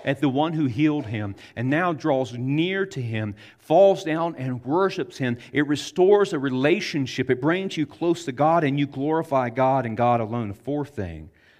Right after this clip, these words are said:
gratitude brings contentment. It deepens our faith. It leads to joy. It defies Satan's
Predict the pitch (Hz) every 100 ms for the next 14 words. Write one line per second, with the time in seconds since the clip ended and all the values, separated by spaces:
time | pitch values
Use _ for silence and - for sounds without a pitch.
0 | _ _ _ _ _ _ _ 139 156 151
1 | 135 110 113 110 - 101 - 139 131 90
2 | 78 - _ _ _ _ _ 110 - 165
3 | 139 117 - - - 143 143 131 113 135
4 | 170 139 - 113 101 147 147 120 - 120
5 | - 143 170 165 143 - 165 180 147 123